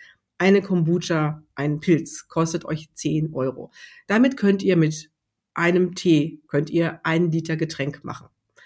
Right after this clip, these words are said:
Wenn jetzt von diesem einen Liter Getränk, wenn das in der besten, ähm, Reifeposition ist, wenn das keiner trinkt, dann ist das so, ja. Ihr müsst auch Weinflaschen wegschütten. Also es ist einfach eine Frage von, ähm, äh, wie gehe ich da ran? Und wenn ich sage, „Na, wenn es keiner trinkt, dann was mache ich dann damit?“ Ja, dann,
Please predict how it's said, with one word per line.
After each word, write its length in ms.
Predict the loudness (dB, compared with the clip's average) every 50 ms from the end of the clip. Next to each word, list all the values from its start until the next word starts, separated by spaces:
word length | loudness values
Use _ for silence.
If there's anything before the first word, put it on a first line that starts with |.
| -20 -20 -20 -20 -20 -20 _ _ _
Wenn 280 | 2 4 4 6 6 6
jetzt 380 | 6 4 2 0 -6 -10 -2
von 100 | 0 2
diesem 160 | 2 2 2 2
einen 140 | 2 2
Liter 120 | 2 2 0
Getränk, 420 | 0 -2 0 0 0 0 -2 -6 -12 -4
wenn 140 | 0 0 2
das 100 | 2 2
in 60 | 4
der 100 | 2 4
besten, 500 | 4 2 0 2 4 4 4 4 2 0 0
ähm, 260 | 0 2 4 4 2 4
Reifeposition 1080 | 6 6 6 6 8 6 4 4 2 -4 _ _ 0 2 2 0 0 -2 -2 -2 -2
ist, 160 | -4 -6 0
wenn 120 | 0 0 2
das 160 | 0 -2 -2
keiner 240 | -2 0 0 0 0
trinkt, 360 | 0 0 0 0 0 0 -4 -12 -20 -20 -20 -20 -20 _ _ _ _ _ _ _ _ _ _ _
dann 120 | -6 -6 -6
ist 140 | -4 -4
das 140 | -4 -4 -4
so, 240 | -4 -6 -6 -6 -10 _ _
ja. 280 | -8 -6 -6 -6 -4 2
Ihr 120 | 4 6
müsst 180 | 6 6 4 2
auch 140 | -2 0 4
Weinflaschen 480 | 4 4 4 2 0 0 0 2 2
wegschütten. 500 | 0 0 -2 -2 -4 -4 -6 -6 -8 -2
Also 100 | 0 2
es 60 | 2 2
ist 60 | 2
einfach 240 | 0 2 2 4 4
eine 120 | 4 2
Frage 320 | 2 0 0 2 2 2
von, 460 | 0 0 2 2 4 6 6 4 4 4 2
ähm, 380 | 4 4 4 4 4 2 0 -2 -8 -16 -18 -14
äh, 200 | -10 -6 -4 -4 -4
wie 280 | 0 4 4 6 6
gehe 100 | 4 2
ich 100 | 0 0 0
da 80 | 0 4
ran? 320 | 6 6 6 6 4 2
Und 100 | 0 2
wenn 40 | 4
ich 100 | 4 4
sage, 160 | 6 4 6
„Na, 160 | 6 6 6
wenn 80 | 4 4
es 100 | 2 2
keiner 220 | 0 0 0 0
trinkt, 320 | 0 2 2 2 4 4 4
dann 260 | 6 6 6 4 2
was 160 | 0 -2 0
mache 120 | 0 0
ich 40 | 0
dann 140 | 0 0 0
damit?“ 240 | 2 4 2 2 2
Ja, 180 | 0 0 2
dann, 320 | 2 2 2 2 0 -2